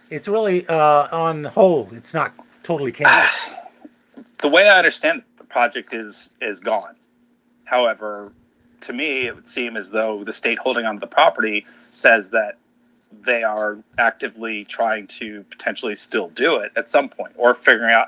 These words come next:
Speaker 2: another way to do it.
Speaker 1: Okay. So
Speaker 2: Why else would you hold on to the properties?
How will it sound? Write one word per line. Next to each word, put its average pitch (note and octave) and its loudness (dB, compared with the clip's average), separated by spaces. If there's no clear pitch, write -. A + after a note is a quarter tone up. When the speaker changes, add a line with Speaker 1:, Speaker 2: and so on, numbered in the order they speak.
Speaker 2:
another A#2+ 2
way A2+ 0
to F#2+ -10
do B2 -4
it. - -16
Speaker 1:
Okay. C#3+ -6
So - 2
Speaker 2:
Why C3+ 6
else C3+ 4
would C#3 0
you B2+ -2
hold A#2 -2
on G#2 -4
to G2+ -16
the G2+ -14
properties? - -6